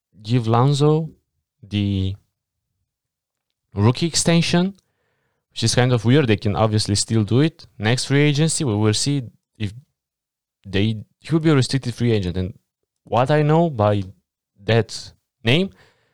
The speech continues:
is that teams, teams can offer him a contract and the Pelicans can match. And I think the Pelicans have some kind of advantage. I don't know exactly. But so far, yeah, this team has been really bad, the Pelicans.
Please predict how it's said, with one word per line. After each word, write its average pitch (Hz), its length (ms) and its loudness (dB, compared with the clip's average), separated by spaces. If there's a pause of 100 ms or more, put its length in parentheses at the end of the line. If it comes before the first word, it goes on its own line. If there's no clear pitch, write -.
(200)
is 117 100 -6
that 120 140 2
teams, 175 460 -4 (320)
teams 151 300 -6
can 117 160 -4
offer 117 300 -4
him 117 500 -6 (2500)
a - 40 -20
contract 151 560 2
and 139 180 2
the 123 80 4
Pelicans 131 400 2
can 104 220 2
match. 107 300 0
And 95 340 -4
I 98 80 0
think 104 180 -4
the 98 60 -4
Pelicans 98 440 0
have 92 240 0 (300)
some 95 220 -2
kind 95 240 -2
of - 100 -8
advantage. 87 380 -6
I 95 80 0
don't 95 140 -2
know 87 40 -2
exactly. 87 460 -6 (2250)
But 113 160 0
so 151 120 4
far, 135 480 2
yeah, 101 340 -2
this 90 160 -4
team 117 140 2
has 101 100 2
been 90 240 0
really 92 220 2
bad, 80 440 -12
the - 100 -20
Pelicans. - 720 -8